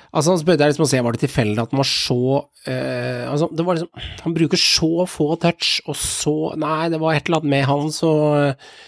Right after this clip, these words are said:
jeg er mer skeptisk til Fiabema, eh, av de to, og Victor Jensen, ja, jeg, jeg tror han blir bra,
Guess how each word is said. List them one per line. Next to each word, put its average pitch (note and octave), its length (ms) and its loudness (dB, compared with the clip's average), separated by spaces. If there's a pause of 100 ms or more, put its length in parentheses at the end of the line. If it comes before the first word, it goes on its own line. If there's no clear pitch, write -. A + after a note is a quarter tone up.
(140)
jeg F3 60 0
er E3 80 4
mer D3+ 240 6
skeptisk D3 420 0
til D#3 100 0
Fiabema, D3+ 500 4 (200)
eh, C#3+ 640 2
av C#3 180 0
de C#3 120 2
to, D#3 160 0 (160)
og C3 60 0
Victor C3 280 0
Jensen, C3+ 480 0
ja, D3 160 -4
jeg, C#3+ 400 -2
jeg D3 120 -4
tror D3 280 -4
han D3 160 -6
blir D3 220 0
bra, C#3+ 180 -4